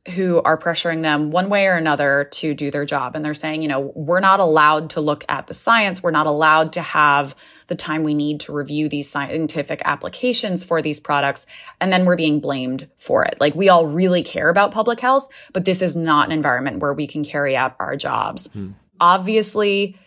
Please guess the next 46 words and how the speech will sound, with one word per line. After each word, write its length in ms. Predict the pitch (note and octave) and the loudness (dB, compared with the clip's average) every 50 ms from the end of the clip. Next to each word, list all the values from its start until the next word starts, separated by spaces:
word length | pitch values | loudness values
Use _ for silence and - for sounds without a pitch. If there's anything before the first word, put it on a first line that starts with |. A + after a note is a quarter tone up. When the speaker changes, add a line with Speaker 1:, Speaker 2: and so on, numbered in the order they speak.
| _ | _
Speaker 1:
these 220 | - F#3 F3+ F3 - | -6 -4 -4 -4 -4
players 400 | - F3+ E3+ E3 D#3+ E3+ E3 E3+ | 0 0 2 2 2 2 0 -2
are 80 | D#3+ | -2
very 260 | D3 D#3 C#3+ D3 D3+ D3+ | -2 0 0 0 0 -2
concerned 480 | D3+ F3 D#3 D3 - D3 D3 D3+ D#3+ | -2 -4 -6 -4 -4 -2 -2 -2 -2
about 320 | D#3+ D#3 D3 C3+ C3 A#2 - | -4 -2 -2 -2 -2 -4 -6
keeping 300 | - D#3+ D#3+ F3+ F#3+ G#3+ | -8 -8 -6 -6 -6 -4
their 120 | A3+ A#3+ | -6 -4
jobs, 380 | A#3 B3+ A#3+ B3 C4 B3 A3 - | -2 0 2 4 2 2 0 0
so 140 | - F#3 | 0 2
they've 180 | D#3+ E3+ E3 D3 | 2 2 0 0
all 320 | - - D#3 D#3 D#3 D#3+ | 0 0 2 4 4 2
been 140 | D#3+ E3+ D#3+ | 2 0 -2
allowed 480 | D#3+ D3+ D3 C#3+ C3+ C#3 C#3 C#3 D#3 - | -2 0 0 0 0 0 -2 -4 -6 -8
to 520 | - - - D#3 C#3+ C#3+ C#3 C#3 B2+ - | -12 -8 -8 -6 -6 -6 -6 -8 -8 -8
stay 380 | - - - - D#3+ C#3+ C#3 C3+ | -10 -8 -4 -2 0 0 0 0
anonymous 560 | - C#3+ D3 C#3+ B2+ C3+ C#3 C#3+ C#3 C#3 - | -2 -2 -2 -2 -2 -2 -2 -4 -6 -6 -8
throughout 300 | - - C#3+ C#3+ B2 A2 | -10 -8 -6 -6 -6 -6
this 160 | - G#2+ - | -6 -12 -12
process, 640 | - - C#3+ D3 D#3+ - - A#3 B3+ B3+ B3+ - - _ _ _ - | -6 -4 -4 -4 -2 0 0 0 0 0 -2 -6 -14 _ _ _ -12
which 220 | D#3 F3 F3 - | -10 -8 -6 -4
makes 180 | A3 A3 - - | -4 -4 -4 -4
it 60 | G#3 | 0
harder 340 | - D4 D4+ D4 D4 C#4+ C4 | 2 2 2 2 2 -2 -4
to 320 | - - B3 A3+ G#3+ G3+ | -4 -4 -2 -2 -2 0
validate 680 | F#3 F#3+ F#3 F#3+ F#3+ F#3+ F3+ E3 D#3 D3+ D3+ - _ _ _ _ _ _ | 2 4 4 6 6 4 4 4 4 2 0 -2 _ _ _ _ _ _
what's 220 | - F3 F#3 F3 - | -2 -2 -2 -2 -2
going 260 | - F#3 F3 D#3 D3+ | -4 -2 -2 -2 -2
on, 300 | D#3 D3+ D3 C#3+ D3 D3+ | 0 -2 -2 -2 -2 -4
but 100 | E3 D#3+ - | -4 -4 -2
also 600 | - E3 E3 D#3+ - F3 D#3+ D3+ D3 D3 C#3+ - _ _ _ _ - | -2 -2 -2 -2 -2 -2 -2 0 0 -2 -4 -6 _ _ _ _ -8
easier 460 | - G#3 G3+ F#3+ D#3 F#3+ F3+ E3 D#3 | -4 -2 -2 0 0 4 4 4 4
for 160 | D#3+ - E3+ | 4 2 2
them 180 | D#3+ D#3+ D3 D3 | 2 2 2 0
to 80 | D3 | -2
hopefully 400 | D#3+ E3 E3 - - E3+ D3+ C#3+ C#3 | -2 -4 -4 -4 -4 -4 -4 -4 -2
remain 360 | - D#3 D3+ D3+ D3 D3 C#3+ | -2 -2 0 0 0 0 0
in 100 | D3 C#3+ | 0 -2
a 60 | C#3 | -4
position 460 | - D#3 D3 D3+ D3+ C#3+ - D#3+ D3 | -4 -6 -4 -4 -4 -4 -4 -4 -2
where 80 | D3 D3 | -2 -2
they 140 | C#3 C#3+ C#3 | -2 -4 -4
can 280 | - D3 C#3 C#3 C3 | -4 -6 -6 -6 -8
keep 260 | - - D3+ C#3+ - | -6 -4 -6 -4 0
working. 520 | - C#3+ - F#3 - - - - F3 E3+ - _ _ _ _ _ _ - | 0 0 0 -2 -6 -8 -8 -8 -8 -10 -12 _ _ _ _ _ _ -2
Speaker 2:
Okay. 240 | D#3 - - - | -2 -2 -2 -6